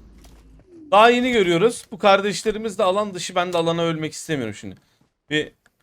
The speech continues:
şöyle yakalayayım şunları şuradan. Aha. Buyurun efendim. Aa, ne oluyor öyle? Yolculuk nereye?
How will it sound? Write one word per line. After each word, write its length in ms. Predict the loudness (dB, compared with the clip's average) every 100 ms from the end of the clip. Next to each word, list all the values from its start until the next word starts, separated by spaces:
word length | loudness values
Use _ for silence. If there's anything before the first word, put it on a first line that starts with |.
| _ _ _ _ _
şöyle 220 | -12 -8 -6
yakalayayım 480 | -4 -4 -6 -6
şunları 300 | -10 -10 -12
şuradan. 360 | -12 -16 -14 -16 _ _
Aha. 240 | -14 -12 -16 _ _ _ _ _ _ _ -14
Buyurun 180 | -10 -10
efendim. 320 | -10 -10 -12 _ _ _ _ _ _ _ _ _ _ _ _ _ _ _ _ _ _ _ _ _ _ _ -4
Aa, 140 | -4 -4 _ -4
ne 60 |
oluyor 180 | -2 0
öyle? 220 | -2 -4 -10 _ _ _ -8 -6 -4 -4 -4 -6 -4 -4 -4 -4 -4 -4 -4 -4 -4 -4 -4 -4 -4 -4 -4 -4 -4 -4 -4 -4 -4 -4 -4 -4 -6 -10 -12 -4
Yolculuk 440 | -2 -2 -4 -4
nereye? 360 | -2 -2 -2